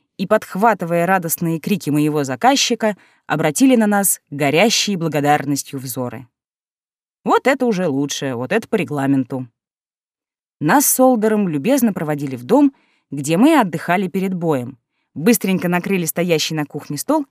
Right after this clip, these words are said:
и с почестями за него усадили. Пока жители один за другим приходили, выражали почтение и приносили соленья, варенье и все, что не жалко, заказчики притащили два мешочка монет. "Вот благодетели!"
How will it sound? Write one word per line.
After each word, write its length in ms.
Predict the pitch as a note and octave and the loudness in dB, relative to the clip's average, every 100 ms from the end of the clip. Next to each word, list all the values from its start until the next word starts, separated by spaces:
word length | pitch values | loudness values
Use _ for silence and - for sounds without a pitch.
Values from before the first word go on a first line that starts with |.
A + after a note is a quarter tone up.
| - | -8
и 40 | |
с 100 | - | -6
почестями 540 | - C#4+ C#4+ B3+ A#3 A3 | 0 0 0 -4 0 0
за 140 | G3+ | 0
него 200 | G3+ F#3+ | -2 -4
усадили. 540 | F3+ - E3+ B2+ A#2+ _ _ _ _ _ _ _ _ _ | -6 -6 -8 -10 -16 _ _ _ _ _ _ _ _ _
Пока 280 | - F3+ G#3 | -4 0 0
жители 420 | G3+ A3+ F#3+ E3 - | 2 0 -2 -4 -2
один 320 | F3+ G3+ G#3+ | -2 0 0
за 120 | F3 | 0
другим 400 | F3 G3 F#3 F3+ | -4 -4 -2 -4
приходили, 680 | E3+ D#3+ G3 F#3 A3+ D#3 A#2+ _ _ | -4 -4 -4 0 0 0 -4 _ _
выражали 480 | C#3 F#3 G3 A3 G3+ | -2 2 2 2 0
почтение 600 | F#3 G3 - A3+ F3+ D#3 | 0 -2 0 0 2 0
и 160 | - C#3+ | -2 -6
приносили 520 | F3 F3 F3 F3 C#3 | -2 -2 -2 -4 -4
соленья, 580 | - E3 A#3 D4 B3 B3+ | -2 0 4 6 6 4
варенье 540 | A#3 A#3+ A#3 G#3+ A3 | 2 2 2 0 0
и 40 | G#3+ | -2
все, 200 | - G#3+ | -2 -4
что 180 | - | -2
не 120 | G3+ G3 | -4 -2
жалко, 440 | G3+ G3 F3+ F3+ _ _ - | -2 -2 -4 -8 _ _ -14
заказчики 720 | C3 D3 D3 A#3 C4+ - - | -6 -6 0 2 2 -2 -6
притащили 580 | G#3+ G#3+ A3 G#3+ A#3 G#3+ | -6 -2 -2 0 -2 -2
два 380 | F3+ C3 B2 D#3 | -2 -4 -2 0
мешочка 520 | E3 - C3 - C3+ | 0 -4 -6 -6 -4
монет. 460 | C3+ B2+ G#2 - _ _ _ _ _ _ _ _ | -2 -2 -6 -12 _ _ _ _ _ _ _ _
"Вот 340 | - D3 F3+ F#3 | -10 -2 0 0
благодетели!" 960 | E3+ F3 F#3+ E3 C3 C#3 C3 E3 C#3+ | 0 0 0 0 -2 -2 -2 -2 -2